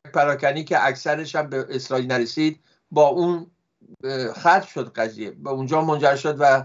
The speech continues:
این رو جمهوری اسلامی به حساب پاسخ به جمه-، به اسرائیل گذاشت. این بار هم ممکنه شاهد ش-، موشک پراکنی‌های مستقیم از جمهوری اسلامی باشیم. این بار حتی ممکنه حزب الله و نیروهای دیگه هم، حوثی‌ها و غیره، اونها هم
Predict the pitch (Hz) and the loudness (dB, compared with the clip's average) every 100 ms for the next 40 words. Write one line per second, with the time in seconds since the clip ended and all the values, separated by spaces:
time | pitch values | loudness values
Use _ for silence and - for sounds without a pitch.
0 | - _ _ _ 165 160 - 151 147 139 | -4 _ _ _ -4 -4 -4 -2 -2 -2
1 | 151 135 131 147 143 123 135 147 - 131 | -4 -2 -4 -2 0 0 0 0 2 2
2 | 131 147 - 135 135 135 131 - 135 139 | 2 -4 -6 -8 -6 -6 -6 -10 -6 -4
3 | 135 156 175 143 107 - - _ - _ | 0 2 4 2 -2 -8 -20 _ -20 _
4 | _ 196 196 196 208 214 214 180 156 185 | _ 2 4 4 4 2 -2 -4 -2 -2
5 | 190 180 - - 160 151 165 175 - - | -2 -4 -12 -10 0 2 4 2 0 -12
6 | 160 147 151 - 147 147 147 139 147 143 | -10 -4 -4 0 0 0 -2 -2 -4 -4
7 | 131 143 135 170 170 143 143 139 135 131 | -2 0 0 0 0 0 -6 -6 -6 -4
8 | 135 135 131 160 160 165 156 - _ _ | -2 -2 2 0 2 0 -2 -10 _ _
9 | 165 165 160 156 170 151 139 131 160 165 | 2 4 4 4 2 -2 -2 -2 0 0
10 | 160 _ _ _ 139 131 139 135 139 151 | -4 _ _ _ -2 -2 0 2 4 4
11 | 156 139 131 135 156 151 151 139 131 131 | 6 4 4 -2 -8 -2 -2 -2 -4 -2
12 | 147 156 156 - _ - 156 135 170 139 | 2 2 0 -8 _ -10 -8 -6 -4 0
13 | 147 131 135 139 165 156 139 156 160 160 | 0 2 0 2 0 -2 0 2 2 0